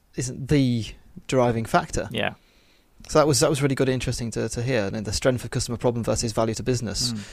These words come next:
Speaker 1: was, was the equation that she currently
Speaker 2: Yeah,
Speaker 1: used.
Speaker 2: yeah, she, she really works the way that she preaches in, in the sense that she, the way her tool sets are also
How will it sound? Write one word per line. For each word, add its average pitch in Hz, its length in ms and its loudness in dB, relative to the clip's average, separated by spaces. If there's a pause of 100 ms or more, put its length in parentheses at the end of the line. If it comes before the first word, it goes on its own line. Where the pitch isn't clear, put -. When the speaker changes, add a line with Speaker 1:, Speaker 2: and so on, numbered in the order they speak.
(380)
Speaker 1:
was, 120 280 -6
was 110 240 -6
the 110 100 -6
equation 110 440 -2
that 101 100 -10
she 110 220 -10 (460)
currently 107 340 -6
Speaker 2:
Yeah, - 60 -4
Speaker 1:
used. 113 300 -8
Speaker 2:
yeah, 196 220 4
she, 135 200 -4
she 151 160 2
really 143 400 4
works 135 420 2
the 135 100 -2
way 120 160 4
that 113 160 0
she - 80 -12
preaches - 480 -4
in, 120 140 -8
in 120 160 -6
the 117 60 -4
sense 113 280 -4
that 110 180 -2
she, 113 160 -6
the 107 180 -6
way 117 320 -4 (380)
her 123 120 -2
tool 147 300 -2
sets - 360 -2
are 120 120 2
also 123 580 4